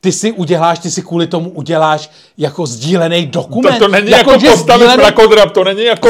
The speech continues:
Speaker 1: sdílený
Speaker 2: to,
Speaker 1: dokument
Speaker 2: sdílený dokument
Speaker 1: je
Speaker 2: založit za
Speaker 1: commitment,
Speaker 2: vteřinu.
Speaker 1: vole. Ale to je commitment,
Speaker 2: A
Speaker 1: to
Speaker 2: ty
Speaker 1: je jako
Speaker 2: seš
Speaker 1: když
Speaker 2: taky
Speaker 1: uděláš sdílený dokument, to už znamená, že tomu chceš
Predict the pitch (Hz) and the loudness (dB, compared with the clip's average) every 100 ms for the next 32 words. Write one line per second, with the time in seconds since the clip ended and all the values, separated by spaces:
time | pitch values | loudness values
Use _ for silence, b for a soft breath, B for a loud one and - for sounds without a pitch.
0 | 220 196 208 208 233 220 190 180 196 196 | 2 2 2 4 2 2 0 0 2 2
1 | 220 220 190 160 196 214 175 202 320 240 | 4 4 2 2 2 4 4 4 4 4
2 | 254 202 214 185 147 151 131 B - 175 | 2 4 2 4 2 0 -6 B 0 0
3 | 175 190 196 196 202 240 202 175 - 185 | 2 0 0 0 0 0 -2 -4 0 0
4 | 190 165 170 127 175 202 220 226 B B | 2 2 2 2 0 2 2 0 B B
5 | 135 123 190 202 240 208 - 196 202 226 | -12 -2 0 2 2 2 -2 -2 -4 -4
6 | 214 170 185 208 208 190 190 202 - 233 | -8 -4 -4 -2 -4 -4 -10 -10 -8 -10
7 | - | -10